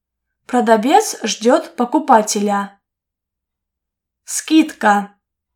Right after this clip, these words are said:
В магазине скидки. Наличные. Они платят наличными. Платить картой – платить наличными. Вы будете платить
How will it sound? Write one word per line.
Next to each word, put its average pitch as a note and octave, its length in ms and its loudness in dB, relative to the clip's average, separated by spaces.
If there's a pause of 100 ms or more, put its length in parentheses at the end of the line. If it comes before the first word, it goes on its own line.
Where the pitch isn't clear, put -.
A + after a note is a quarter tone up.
(560)
В G3+ 100 -6
магазине A#3 880 2
скидки. G#3+ 800 -4 (1800)
Наличные. A3+ 1120 2 (840)
Они B3 420 4
платят B3+ 720 2
наличными. A#3 1000 2 (1040)
Платить C#4+ 760 2
картой – A#3 800 0
платить B3+ 720 0
наличными. A3 920 2 (680)
Вы A#3+ 160 -2
будете C#4+ 540 2
платить C4+ 680 -2